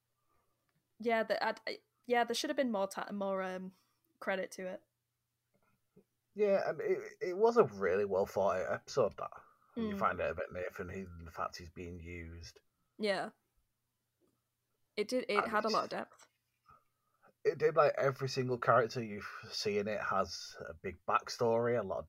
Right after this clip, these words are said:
Speaker 2: depth.
Speaker 1: Yeah.
Speaker 2: And I remember one of the biggest, biggest shocks I had, and this is a huge spoiler, by the way.
Speaker 1: <laughs> Go ahead.
Speaker 2: And, like, the biggest, the biggest shock where I was literally like, "Oh my God, what the fuck," was when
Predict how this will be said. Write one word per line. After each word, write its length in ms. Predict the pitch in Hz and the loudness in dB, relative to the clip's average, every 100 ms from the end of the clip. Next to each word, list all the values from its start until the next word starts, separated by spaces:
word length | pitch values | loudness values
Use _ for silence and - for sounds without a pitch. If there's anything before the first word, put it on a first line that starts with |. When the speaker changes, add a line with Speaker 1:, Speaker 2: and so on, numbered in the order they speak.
| - | -4
Speaker 2:
depth. 300 | 110 110 - - _ _ - | -2 -4 -8 -20 _ _ -8
Speaker 1:
Yeah. 400 | 233 214 185 175 - _ _ _ _ _ _ _ - - | -2 0 0 -4 -10 _ _ _ _ _ _ _ -8 0
Speaker 2:
And 100 | 107 | 2
I 40 | |
remember 280 | 113 131 123 | 2 2 2
one 180 | 117 110 | 2 2
of 80 | |
the 80 | 104 | 0
biggest, 580 | 98 - 120 123 113 - - - - | 0 0 0 0 -2 -8 -18 -18 -4
biggest 300 | 117 110 104 | -2 -2 -4
shocks 520 | - 101 92 - - | -2 0 0 -2 -4
I 220 | 95 90 | -2 0
had, 260 | 92 87 85 - - | -2 -4 -6 -12 -18
and 80 | - | -12
this 140 | 101 104 | -8 -8
is 100 | 95 | -8
a 40 | |
huge 380 | - 95 92 87 | -10 -10 -10 -10
spoiler, 380 | - 92 90 87 | -4 -2 -2 -4
by 160 | 82 | -6
the 80 | 85 | -6
way. 100 | 80 82 - _ | -6 -8 -12 _
Speaker 1:
<laughs> 500 | - - - 359 - - 381 - - - - _ _ _ _ _ _ - | -8 -6 2 2 4 2 0 -10 -20 -20 -20 _ _ _ _ _ _ 0
Go 140 | 190 | 2
ahead. 240 | 190 180 - _ - | 2 -2 -6 _ -4
Speaker 2:
And, 100 | 120 | -4
like, 340 | 95 - 92 | -2 -4 -6
the 100 | 98 - | -10 -4
biggest, 460 | 135 131 127 - - - | 0 2 2 -2 -8 -10
the 80 | 104 | -10
biggest 440 | - 123 123 - | -2 0 2 0
shock 360 | - 123 120 - | 2 2 2 6
where 100 | 113 | 8
I 160 | 110 | 10
was 160 | 107 101 | 8 4
literally 520 | 104 98 - 101 101 | -2 -2 -2 0 0
like, 80 | 98 | 2
"Oh 220 | 98 98 | 2 0
my 200 | 95 82 | -2 -8
God, 300 | - 78 82 87 | -2 2 2 0
what 140 | - | -4
the 80 | - | -6
fuck," 480 | - 107 98 101 98 | -2 6 6 4 -2
was 160 | 98 | -4
when 420 | 101 98 95 95 | 0 0 0 -4